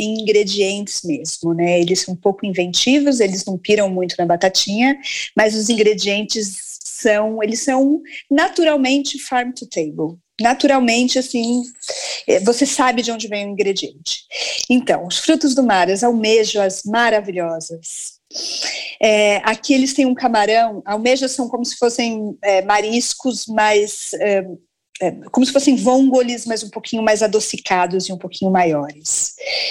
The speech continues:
É, e eles sempre fazem do mesmo jeito, bulhões pato, que é com, com alho e vinho e manteiga.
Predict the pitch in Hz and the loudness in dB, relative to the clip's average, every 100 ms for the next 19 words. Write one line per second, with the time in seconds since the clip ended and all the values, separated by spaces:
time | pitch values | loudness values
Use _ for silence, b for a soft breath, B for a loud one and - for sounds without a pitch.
0 | B B - 185 180 175 170 - - 208 | B B 2 4 4 4 0 -6 -2 2
1 | 220 196 247 262 247 226 233 226 233 247 | 2 2 2 2 2 2 2 2 2 0
2 | 233 175 160 - 160 - _ _ _ 190 | -2 -2 -2 -10 -18 -20 _ _ _ -4
3 | 196 202 220 - - 165 151 - 160 - | 0 0 0 -4 -4 -4 -6 -10 -10 -4
4 | - 175 175 175 175 170 170 180 - - | 0 2 0 -2 -2 -2 -6 -10 -10 0
5 | 196 175 180 185 180 185 175 175 180 185 | 2 4 4 4 4 0 -2 -2 -2 -2
6 | 185 190 - - 139 | -2 -4 -6 -8 -10